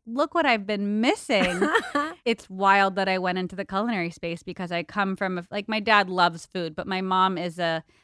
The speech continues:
Speaker 1: eat to live person, and I am very much a live to eat person now. So it's, we've had a real one eighty over here.
Speaker 2: It's so dynamic. My mom did, like, forced vegetarianism on us. It's
Speaker 1: Mm-hmm.
Speaker 2: not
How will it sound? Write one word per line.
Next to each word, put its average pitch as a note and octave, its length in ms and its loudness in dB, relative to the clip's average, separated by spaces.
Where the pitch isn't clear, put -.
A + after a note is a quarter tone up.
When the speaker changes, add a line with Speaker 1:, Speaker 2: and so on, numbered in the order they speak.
Speaker 1:
eat A3+ 240 -6
to G#3+ 120 -6
live F3+ 440 -4
person, E3 560 -4
and F3+ 200 -6
I E3+ 160 2
am E3 380 -2
very F3 340 0
much E3 260 -4
a E3+ 60 -10
live E3 260 -8
to - 120 -16
eat - 160 -12
person - 420 -12
now. G#2+ 260 -10
So D#3+ 580 -4
it's, F#3 200 -10
we've F3+ 200 -8
had F3 160 -4
a D#3+ 60 -6
real E3 280 -2
one D#3+ 180 -2
eighty D3+ 280 -8
over - 160 -10
here. F#3 280 -10
Speaker 2:
It's G3+ 140 -16
so F#3+ 320 -14
dynamic. E3 800 -10
My F3+ 320 0
mom A3+ 480 0
did, F3 340 0
like, D#3+ 380 -4
forced E3 580 -4
vegetarianism A3+ 960 -4
on A#3 120 -2
us. A#3+ 200 -4
It's G#3 80 -2
Speaker 1:
Mm-hmm. G#3 160 0
Speaker 2:
not G3+ 360 2